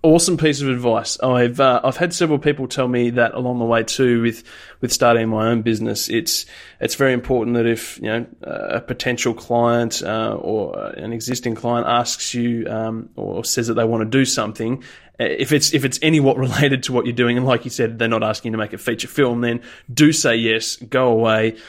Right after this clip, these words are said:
learn how to do it. If you need help, get some help. If you need to outsource it, outsource it, whatever it might be. But just, yeah, try and provide that, um, that holistic service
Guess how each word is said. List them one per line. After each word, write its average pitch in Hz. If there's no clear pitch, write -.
learn 123
how 123
to 113
do 117
it. 117
If 113
you 113
need 120
help, 120
get 120
some 117
help. 120
If 110
you 117
need 117
to -
outsource 117
it, 117
outsource 117
it, 117
whatever 117
it 107
might 110
be. 113
But 113
just, -
yeah, 120
try 123
and 120
provide 110
that, 113
um, 110
that 113
holistic 123
service 113